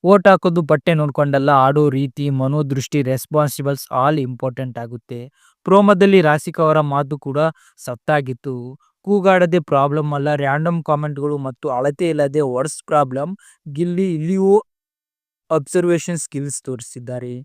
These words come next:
ಮಿರರ್ ಎಲ್ಲಿ, ಯಾರು ಎಲ್ಲಿ ಕುಳಿತುಕೊಂಡಿದ್ದಾರೆ, ಯಾರ ಎಕ್ಸ್‌ಪ್ರೆಸ್ ಏನು ಎಲ್ಲವನ್ನು ತುಂಬಾ ಸೂಕ್ಷ್ಮವಾಗಿ ಅನಲೈಸ್ ಮಾಡ್ತಾರೆ. ಈ ಲೆವೆಲ್ ಅಬ್ಸರ್ವೇಷನ್ ಎಲ್ಲರಲ್ಲೂ ಬರೋದಿಲ್ಲ. ಟಾಂಟ್ ಕೊಡ್ತಾರೆ ಅಂತ ಕೆಲವರು ಹೇಳ್ತಾರೆ, but ಗಿಲ್ಲಿಯ ಟಾಂಟ್ ಕೂಡ ಮುಂಚೆ ಅವರ ತಪ್ಪನ್ನೇ ವೈಬ್ರೇಷನ್ ಮಾಡಿ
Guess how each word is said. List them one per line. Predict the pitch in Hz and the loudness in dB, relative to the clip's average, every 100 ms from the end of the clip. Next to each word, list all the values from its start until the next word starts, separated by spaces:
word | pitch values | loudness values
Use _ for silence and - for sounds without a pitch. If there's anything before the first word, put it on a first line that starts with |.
| _ _ _ | _ _ _
ಮಿರರ್ | 160 180 202 185 | 0 8 8 8
ಎಲ್ಲಿ, | 175 170 | 4 4
ಯಾರು | 151 143 165 165 | 4 4 4 2
ಎಲ್ಲಿ | 147 160 | 2 0
ಕುಳಿತುಕೊಂಡಿದ್ದಾರೆ, | 151 147 135 143 143 139 135 139 139 | -2 -4 -4 -8 -6 -4 -4 -2 -2
ಯಾರ | 135 143 | -2 2
ಎಕ್ಸ್‌ಪ್ರೆಸ್ | 160 147 - - 147 - | 0 0 -8 -6 -6 -6
ಏನು | 135 135 | -8 -6
ಎಲ್ಲವನ್ನು | 135 139 156 160 151 160 | -4 -2 -2 -2 -2 -4
ತುಂಬಾ | - 147 156 | -6 -4 -4
ಸೂಕ್ಷ್ಮವಾಗಿ | - 147 156 180 160 143 135 135 180 - _ _ | -4 -8 -4 -2 0 -2 -4 -6 -6 -8 _ _
ಅನಲೈಸ್ | 135 156 147 160 | -4 -2 2 0
ಮಾಡ್ತಾರೆ. | 139 127 127 131 123 127 | 2 -2 -2 -6 -4 -6
ಈ | 190 185 | -2 0
ಲೆವೆಲ್ | 175 175 190 196 - _ _ | 2 4 4 2 -4 _ _
ಅಬ್ಸರ್ವೇಷನ್ | 151 147 - 185 180 - 180 | 0 0 -2 2 2 0 -2
ಎಲ್ಲರಲ್ಲೂ | 143 143 170 156 156 | 0 2 2 2 0
ಬರೋದಿಲ್ಲ. | 143 131 135 127 123 120 120 117 131 _ _ _ _ _ | -2 -2 -4 -4 -4 -4 -6 -10 -16 _ _ _ _ _
ಟಾಂಟ್ | 165 196 185 | 2 4 2
ಕೊಡ್ತಾರೆ | 170 165 147 165 156 | 2 0 0 -2 0
ಅಂತ | 147 | -2
ಕೆಲವರು | 147 - 135 143 135 | -4 -4 -2 -2 -2
ಹೇಳ್ತಾರೆ, | 131 - 135 135 | -4 -6 -6 -6
but | 135 160 151 | -4 -6 -6
ಗಿಲ್ಲಿಯ | 139 175 185 185 | -2 2 4 4
ಟಾಂಟ್ | 160 160 160 | 2 0 -2
ಕೂಡ | 165 160 | -2 -2
ಮುಂಚೆ | 151 143 147 | -2 -2 0
ಅವರ | 143 143 | 0 -2
ತಪ್ಪನ್ನೇ | - 135 - 156 156 | -2 -4 -2 -2 0
ವೈಬ್ರೇಷನ್ | 156 139 143 147 143 156 139 | -2 -2 -2 -2 -2 -4 -4
ಮಾಡಿ | 135 131 170 | -4 -4 -6